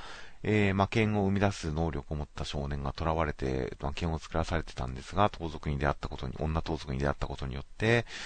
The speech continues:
えー、自分の何か意志のようなものにもね、目覚めて、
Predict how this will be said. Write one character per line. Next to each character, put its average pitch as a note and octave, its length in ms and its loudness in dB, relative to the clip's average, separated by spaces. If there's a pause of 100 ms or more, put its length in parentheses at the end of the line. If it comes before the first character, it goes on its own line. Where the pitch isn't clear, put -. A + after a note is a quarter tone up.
(520)
え A2 260 6
ー、 - 40 4
自 F2+ 200 2
分 E2 400 2
の D#2 280 2
何 D#2 200 6
か C#2+ 120 4
意 D2 60 6
志 - 160 2
の D2 120 2
よ C#2+ 100 2
う - 20 2
な C2 100 0
も C2 100 -2
の C#2 100 0
に C2 240 -2
も C2+ 200 2
ね、 B1 140 0
目 C2+ 160 0
覚 D2 200 2
め C2+ 160 0
て、 F#2+ 440 6